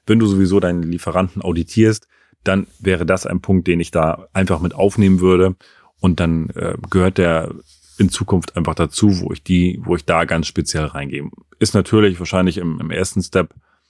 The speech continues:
ein bisschen aufwendiger und braucht ein bisschen mehr Zeit, aber das würde ich damit einsetzen.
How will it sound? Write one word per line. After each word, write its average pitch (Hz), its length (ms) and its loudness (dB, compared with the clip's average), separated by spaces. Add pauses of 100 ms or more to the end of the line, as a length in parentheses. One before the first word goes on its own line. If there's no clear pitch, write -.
(340)
ein 87 80 0
bisschen 90 280 0
aufwendiger 98 460 2
und 87 80 2
braucht 87 220 -2
ein 80 180 -6
bisschen 80 320 -6
mehr 95 240 0
Zeit, 120 480 0 (460)
aber 87 240 0
das 87 240 -2
würde 80 140 -4
ich 76 60 -14
damit 76 340 -6
einsetzen. - 560 -16